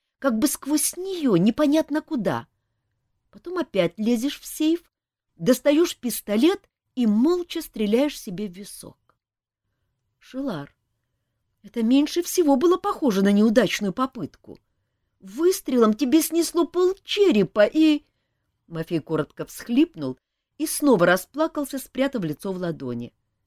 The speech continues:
Шелар, мне страшно. Я не хочу, чтобы ты умер. Не плачь, малыш. Король печально улыбнулся и полез в сейф за бутылкой, о которой так кстати вспомнили.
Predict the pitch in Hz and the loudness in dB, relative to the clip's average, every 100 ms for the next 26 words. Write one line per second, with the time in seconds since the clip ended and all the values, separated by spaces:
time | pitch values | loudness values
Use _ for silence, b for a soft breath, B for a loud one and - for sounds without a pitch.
0 | _ _ _ _ - - - - 233 220 | _ _ _ _ -20 -20 -18 -10 -8 -8
1 | 202 214 226 - - 269 277 254 - - | -10 -10 -10 -12 -16 -10 -8 -8 -10 -12
2 | - _ _ _ _ _ _ _ _ _ | -20 _ _ _ _ _ _ _ _ _
3 | 285 311 330 359 - 294 - 180 175 185 | -2 0 0 -4 -2 -4 -4 -4 -2 -2
4 | 180 202 160 156 - _ _ _ _ _ | -4 -6 -6 -6 -16 _ _ _ _ _
5 | _ _ _ _ _ _ 131 135 - 104 | _ _ _ _ _ _ -8 -6 -6 -10
6 | 92 - 98 87 67 - - _ _ _ | -10 -10 -8 -8 -12 -18 -20 _ _ _
7 | _ _ 139 139 131 131 - 131 117 117 | _ _ -4 -2 -2 -6 -6 -4 -2 -2
8 | 113 123 165 247 320 - 233 - 220 339 | -2 -2 0 0 0 -6 -8 -4 -2 -2
9 | - - 254 240 240 233 - 180 135 123 | -4 -2 -2 -2 -4 -4 -6 -4 -4 -4
10 | 127 131 _ _ 127 143 135 220 294 143 | -10 -12 _ _ -12 -10 -4 -2 -2 -6
11 | - - 139 139 135 - - 98 101 90 | -14 -12 -12 -12 -18 -20 -16 -14 -12 -14
12 | - | -16